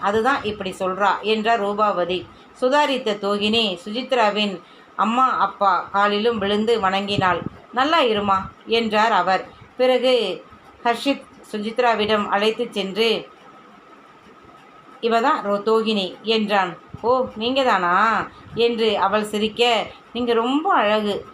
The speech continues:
அதுதான் அண்ணா உங்ககிட்ட மயங்கிட்டார்" என்று சிரிக்க, சுஜித்ரா பூரித்து போக, "உனக்கு வேற வேலையே இல்ல வாளு"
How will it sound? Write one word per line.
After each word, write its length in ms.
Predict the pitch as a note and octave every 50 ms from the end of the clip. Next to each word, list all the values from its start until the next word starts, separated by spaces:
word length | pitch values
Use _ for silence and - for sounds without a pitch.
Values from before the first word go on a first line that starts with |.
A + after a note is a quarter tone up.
| - - -
அதுதான் 420 | - F#3+ F#3+ G#3 G#3 A#3+ C4 B3+ -
அண்ணா 280 | - F#3 G3+ G#3+ A3 G#3+ A3 A#3+ B3 A3
உங்ககிட்ட 440 | G#3 G3+ G3+ G3 G3 G3+ G3 A#3 A#3
மயங்கிட்டார்" 680 | A3 G3 G3 G#3 A3 A3 A3 A3 A3 G#3 F#3+ F3 - -
என்று 300 | G3 G#3 G#3 G3+ F#3+ F#3
சிரிக்க, 460 | - G3+ G3 G#3 G#3 - A3 A3+ G#3+ G3 F3 - - - - - - -
சுஜித்ரா 420 | A3 G3+ A#3+ B3+ B3+ B3 A#3+ A3 G3+ G#3
பூரித்து 400 | F#3+ A3 A3+ A#3 A#3 A3+ A3 G#3+
போக, 360 | - G3 G3+ F#3+ - A3+ A3+ G#3 F3+ - - - - -
"உனக்கு 300 | - G3 G#3+ G#3 G#3 G#3+
வேற 240 | G3 G3+ G#3 G3+ G3+
வேலையே 580 | F#3 F3 G3 G3+ G#3+ A3+ A3+ A3+ A3 A3+ A#3+ C4 C4
இல்ல 220 | A#3 G#3 G#3 G3+
வாளு" 360 | F#3 F3 F3 F#3 G3 G3+ G3+